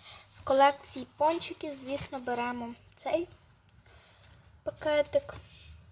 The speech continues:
Так, ставимо сюди. З колекції Nice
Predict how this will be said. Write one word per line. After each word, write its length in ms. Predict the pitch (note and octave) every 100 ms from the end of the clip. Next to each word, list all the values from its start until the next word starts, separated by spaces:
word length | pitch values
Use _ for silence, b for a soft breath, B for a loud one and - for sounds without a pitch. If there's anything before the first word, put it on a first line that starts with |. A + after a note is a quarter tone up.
| -
Так, 140 | G#3 -
ставимо 360 | - A#3+ A3 A3+
сюди. 340 | - - F4+ - - B B B B B -
З 80 |
колекції 840 | - C#4 C#4 C#4 - - - C4 B3 B3
Nice 500 | B3+ A#3+ A3 - -